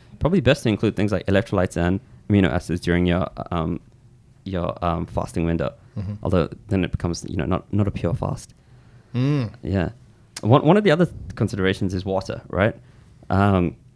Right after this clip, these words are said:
Speaker 1: so while you're fasting, water is, you know, the most important thing, right? Like, it's like your savior. It kind of, like, suppresses your appetite a little bit, you know, 'cause something's going down your throat. Um, but, you know,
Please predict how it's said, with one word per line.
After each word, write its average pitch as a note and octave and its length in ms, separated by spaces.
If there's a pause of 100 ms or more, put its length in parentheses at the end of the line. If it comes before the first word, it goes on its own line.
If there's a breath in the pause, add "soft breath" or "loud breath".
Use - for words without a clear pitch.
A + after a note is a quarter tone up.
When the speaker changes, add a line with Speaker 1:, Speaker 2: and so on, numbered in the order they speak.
(420)
Speaker 1:
so G2 320 (180)
while A#2+ 260
you're D3+ 100
fasting, G2 540
water A2+ 240
is, G2 400
you F2+ 40
know, F2+ 240 (640)
the C3 80
most A#2 220
important - 300
thing, - 260
right? F#2 260
Like, - 160
it's - 220
like F#2 160
your G2 60
savior. F#2 360
It - 140
kind F#2 160
of, F2 60
like, F2 180
suppresses F#2+ 400
your F2 120
appetite - 360
a G2 40
little F#2+ 160
bit, F2+ 220
you - 80
know, F2 100
'cause - 160
something's G2 360
going F2+ 140
down E2+ 120
your E2 100
throat. G#2+ 260 (500 soft breath)
Um, F#2 360 (840 soft breath)
but, - 280 (320)
you G#2+ 100
know, G2 280